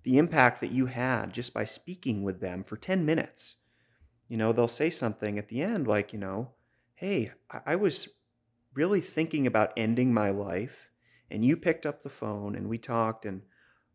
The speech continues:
I'm feeling better. I think I'm gonna go take a shower, and then I'm gonna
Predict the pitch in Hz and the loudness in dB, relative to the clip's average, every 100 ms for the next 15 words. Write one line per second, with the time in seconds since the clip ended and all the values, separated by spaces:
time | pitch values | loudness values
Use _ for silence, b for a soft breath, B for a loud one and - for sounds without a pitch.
0 | _ _ _ _ 127 123 131 135 156 120 | _ _ _ _ -4 -4 2 4 4 8
1 | 117 160 143 135 139 139 143 139 131 131 | 10 12 10 10 2 2 2 2 4 4
2 | 135 143 139 - 139 180 175 82 - - | 4 -2 -2 -2 0 0 0 -4 -6 -12
3 | 101 104 113 113 113 117 | -4 0 0 2 2 0